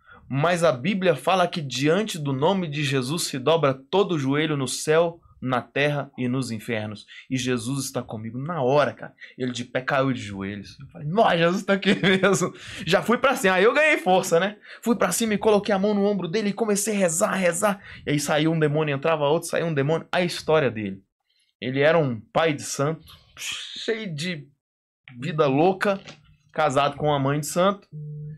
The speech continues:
E a mãe de santo, eles separaram, e a mãe de santo fez macumba pra matar ele, né? Eu não sei de qual a religião que ela era, mas é desses terreiros.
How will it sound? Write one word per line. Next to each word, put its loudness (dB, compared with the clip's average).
E 2
a 6
mãe 4
de -4
santo, 4
eles 0
separaram, 2
e -6
a 4
mãe 2
de -8
santo 2
fez -2
macumba 0
pra -4
matar 2
ele, -2
né? 0
Eu 0
não -4
sei -4
de -8
qual 2
a -6
religião 0
que -6
ela 2
era, 2
mas -4
é -8
desses -10
terreiros. -2